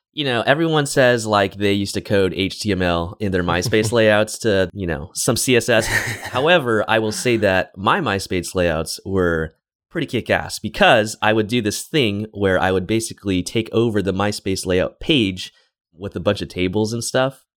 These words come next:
Speaker 1: and then basically, like, design my own thing and then put that on top of what the MySpace layout page was. So it wasn't just, it wasn't just your average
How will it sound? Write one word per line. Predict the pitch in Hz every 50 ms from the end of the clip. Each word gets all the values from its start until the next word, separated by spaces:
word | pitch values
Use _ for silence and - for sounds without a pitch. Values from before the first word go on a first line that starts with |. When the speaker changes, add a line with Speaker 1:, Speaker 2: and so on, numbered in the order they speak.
| _ _
Speaker 1:
and | 107 110 104 95
then | 107 104 98
basically, | 92 101 104 104 - 120 - 117 113 101
like, | 92 90 87 85
design | 98 92 85 80 85 85 85 90 87
my | 87 90 85
own | - - 90 90 90 80
thing | - - 92 85 95 107 113 -
and | - 95 92 85
then | 92 90
put | 85 - 110 101 -
that | 101 98 -
on | 90 90 87 85
top | - - 98 90 90 85 - _
of | - 90 85 80 76 - - _
what | - 90 87 -
the | 85
MySpace | 82 80 78 80 78 - - 85 82 - -
layout | 80 78 78 - -
page | - 98 90 82 76
was. | 73 69 73 73 78 95 117 - - - _ - - - -
So | _ - 113
it | 104 92
wasn't | 123 151 143 143 139 135
just, | - 120 110 107 - - - _ _ _ _ _ _ _ _ - _ -
it | 151 156
wasn't | 175 170 156 151
just | - 139 131 -
your | 123 - -
average | 113 113 110 104 107 104 95 98 -